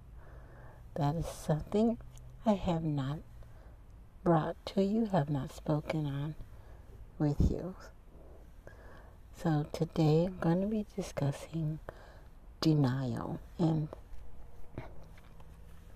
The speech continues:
the importance of not being in denial and how it is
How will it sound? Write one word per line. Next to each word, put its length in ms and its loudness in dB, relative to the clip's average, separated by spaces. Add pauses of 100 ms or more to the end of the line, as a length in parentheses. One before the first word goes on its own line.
(760)
the 80 4
importance 680 2
of 180 4
not 440 4 (1000)
being 320 6
in 280 4
denial 880 2 (800)
and 120 2
how 340 -2
it 140 -2
is 220 -2